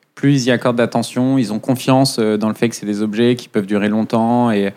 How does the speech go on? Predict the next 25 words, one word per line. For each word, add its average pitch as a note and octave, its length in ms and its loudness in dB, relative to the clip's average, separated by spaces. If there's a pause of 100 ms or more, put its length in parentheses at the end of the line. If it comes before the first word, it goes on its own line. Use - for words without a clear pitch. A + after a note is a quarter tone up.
(440)
et G#2 120 2
donc A2 220 -2
plus C#3 220 4
ils B2+ 60 4
vont A2+ 280 0
être G#2+ 240 -4
susceptibles C3 580 0
de G#2 160 -2
faire G2+ 160 -2
appel G2+ 240 0
à G2+ 60 0
des G2 100 -2
réparateurs G2 720 0
plutôt - 220 -4
que - 80 -4
de G2+ 60 0
les G#2 60 4
remplacer G#2 600 2
au G#2 180 2
premier, G#2+ 480 -2
euh, G2+ 200 0
au F#2+ 60 -4
premier A2 300 -2
petit G#2 240 -6
problème. G#2+ 380 -2